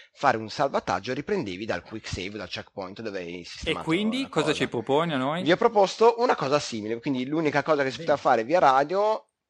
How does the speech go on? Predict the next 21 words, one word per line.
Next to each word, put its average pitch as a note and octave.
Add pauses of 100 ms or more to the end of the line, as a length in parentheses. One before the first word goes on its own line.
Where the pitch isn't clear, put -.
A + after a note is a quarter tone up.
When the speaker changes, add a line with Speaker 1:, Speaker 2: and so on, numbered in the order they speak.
Speaker 1:
giochiamo G#2+
a G#2
questo. -
Quindi B2+
voi C3
immaginate C#3
di C3+
essere A#2+ (600)
davanti B2+
a A2+
un, A2+
eh, G#2
un G2+
computer A#2
insieme A2
e A#2
poter C3+
solo A#2+
fare A#2
azioni G#2+
semplici, C3+